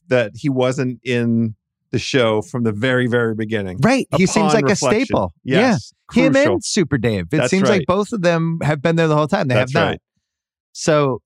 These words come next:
Speaker 2: that one has, uh, the Freak Book's probably the best episode. It has a season finale where Larry gets separated.
Speaker 1: Yeah, that's the, I mean, that, there's, there's big dramatic developments. He gets separated from, separated from Cheryl.
Speaker 2: Then
Speaker 1: You, you know, I need Cheryl.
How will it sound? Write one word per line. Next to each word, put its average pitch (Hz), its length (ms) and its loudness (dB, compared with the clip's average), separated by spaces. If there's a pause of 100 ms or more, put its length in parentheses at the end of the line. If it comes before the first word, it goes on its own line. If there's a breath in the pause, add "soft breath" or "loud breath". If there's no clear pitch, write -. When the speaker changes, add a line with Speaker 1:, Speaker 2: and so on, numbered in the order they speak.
Speaker 2:
that 160 220 0
one 170 160 0
has, 127 360 0
uh, 107 340 0 (1200)
the 127 180 0
Freak 175 300 -4
Book's 180 180 -4
probably 139 260 -4
the 113 80 -2
best 131 300 -2
episode. 147 360 -2
It 123 40 0
has 202 240 0
a 233 60 -8
season 185 360 -4
finale 131 460 0
where 127 160 -2
Larry 127 300 0
gets 123 220 -4
separated. 92 560 -2 (200)
Speaker 1:
Yeah, 135 380 0
that's 135 200 -2
the, 151 260 2
I 151 120 2
mean, 147 160 0
that, 160 240 0
there's, 160 320 -2
there's 165 220 -2
big 220 400 -4
dramatic 165 460 -4
developments. 131 520 -4
He 143 80 -6
gets 139 160 -6
separated 156 480 -2
from, - 180 -18
separated 151 480 -2
from 120 200 -8
Cheryl. 120 480 -2 (1700 soft breath)
Speaker 2:
Then 107 580 2
Speaker 1:
You, 117 100 -4
you 117 40 2
know, 143 180 2
I 117 80 0
need 139 180 0
Cheryl. 127 420 -2